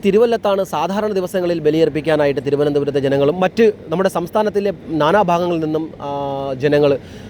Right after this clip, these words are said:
പരശുരാമ ക്ഷേത്രത്തിൽ വരാറുണ്ട് ബലിയർപ്പിക്കാനായിട്ട്. പക്ഷേ ഇന്നേ ദിവസം കർക്കിടക വാവ്, ബലി വാവ് ദിവസം, ആ, പൂന്തുറ പൊഴിയാണ് അവർ തിരഞ്ഞെടുത്തിരിക്കുന്നത്. കാരണം അതുതന്നെയാണ്, ഇതൊരു ത്രിവേണി സംഗമമായതുകൊണ്ടും, ആ, ഒരു,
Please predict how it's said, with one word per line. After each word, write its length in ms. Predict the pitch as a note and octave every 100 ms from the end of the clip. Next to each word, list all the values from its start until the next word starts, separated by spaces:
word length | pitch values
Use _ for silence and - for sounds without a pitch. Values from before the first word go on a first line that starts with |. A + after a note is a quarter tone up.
| -
പരശുരാമ 400 | C#3+ C#3 F3 E3+ E3+ E3
ക്ഷേത്രത്തിൽ 440 | - C#3+ C#3+ C3 C3 A#2+ -
വരാറുണ്ട് 400 | B2+ B2+ A#2+ A2 G#2+
ബലിയർപ്പിക്കാനായിട്ട്. 560 | A#2 A2+ A2 A2 G#2+ C3
പക്ഷേ 160 | - E3+
ഇന്നേ 160 | F#3+ G#3+
ദിവസം 200 | F3+ E3+ D3+
കർക്കിടക 300 | D3 D3+ E3 D3+
വാവ്, 180 | C3 C#3
ബലി 180 | C3+ D#3 D#3+ - - -
വാവ് 180 | C#3+ D3 D3
ദിവസം, 280 | D3 - C3+ D#3+ - - -
ആ, 60 | C3+ C3+ C3 B2+ B2
പൂന്തുറ 320 | D3 E3 F#3+ F#3+
പൊഴിയാണ് 280 | D#3 D#3 D3+ C#3+
അവർ 100 | C3 C3+
തിരഞ്ഞെടുത്തിരിക്കുന്നത്. 600 | C#3 C#3+ C3 B2+ B2 A#2+ D3
കാരണം 340 | D3 F3+ G3 E3+
അതുതന്നെയാണ്, 460 | D3 D3 C#3+ B2 A#2 C#3+
ഇതൊരു 200 | C#3+ D3
ത്രിവേണി 360 | C#3+ C#3+ D#3+ D#3 -
സംഗമമായതുകൊണ്ടും, 840 | C3+ C#3+ C3 B2 C3+ C3 B2+ C3+ - - - - - - - C3+
ആ, 20 | B2+ B2+ B2+ B2 A#2+ C#3+
ഒരു, 140 | D3